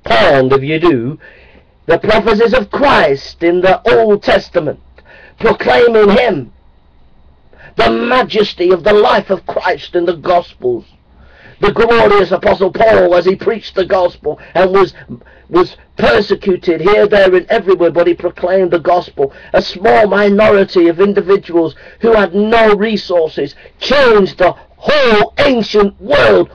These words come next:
Why? Because Christ died and he rose and he ascended into heaven. And he changed men and women, and he revolutionized people's lives.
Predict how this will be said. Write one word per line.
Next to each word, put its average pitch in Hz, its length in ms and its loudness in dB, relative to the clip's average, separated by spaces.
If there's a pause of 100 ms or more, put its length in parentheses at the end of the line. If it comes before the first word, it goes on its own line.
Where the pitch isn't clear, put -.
(100)
Why? - 580 0
Because 214 460 0
Christ 156 500 -2
died - 460 0
and 143 100 -4
he 135 80 -2
rose 233 500 2 (600)
and 139 120 0
he 143 80 2
ascended 202 540 -2
into 160 220 0
heaven. 139 340 -4 (1700)
And 185 100 -12
he 214 80 -10
changed 175 420 0
men 175 180 2
and 165 120 -4
women, 170 300 2
and 160 100 0
he 160 100 -2
revolutionized 196 920 0
people's 175 340 -2
lives. 170 320 2